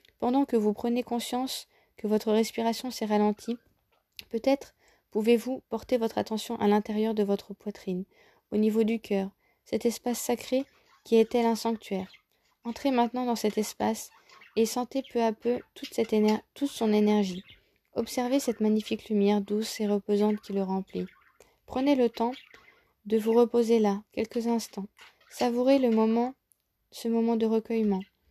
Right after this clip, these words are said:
ce moment où vous êtes là, avec vous-même, ici et maintenant. Peut-être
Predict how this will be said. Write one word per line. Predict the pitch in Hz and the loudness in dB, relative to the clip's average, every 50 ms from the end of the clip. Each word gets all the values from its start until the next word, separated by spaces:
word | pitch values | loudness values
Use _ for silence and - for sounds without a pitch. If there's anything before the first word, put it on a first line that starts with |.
| _ _ - _ | _ _ -20 _
ce | - - 233 | -8 -4 -2
moment | 233 240 240 240 240 247 254 254 240 | 0 2 2 2 2 2 2 0 0
où | 220 | 0
vous | 214 208 - 220 | 0 0 0 0
êtes | 226 220 - - | 0 -2 -2 -4
là, | 202 196 202 - _ _ _ _ _ _ - | -4 -4 -4 -8 _ _ _ _ _ _ -4
avec | 208 214 220 220 208 | -2 0 2 0 0
vous-même, | 220 220 226 220 202 190 190 196 202 208 - _ _ _ _ _ - | 0 0 0 2 2 2 2 0 -4 -6 -10 _ _ _ _ _ -8
ici | 214 208 - - - 226 | -8 -6 -6 -4 -4 -2
et | 220 | 0
maintenant. | 214 214 214 208 226 226 214 202 196 202 _ _ _ _ _ - _ _ _ _ _ _ _ _ _ _ _ _ _ _ _ _ _ _ _ _ _ _ _ - | 0 0 -2 -2 -4 -2 -2 -2 -4 -6 _ _ _ _ _ -20 _ _ _ _ _ _ _ _ _ _ _ _ _ _ _ _ _ _ _ _ _ _ _ -4
Peut-être | 247 247 - 262 269 277 - - - | -4 -2 0 0 0 0 -2 -6 -20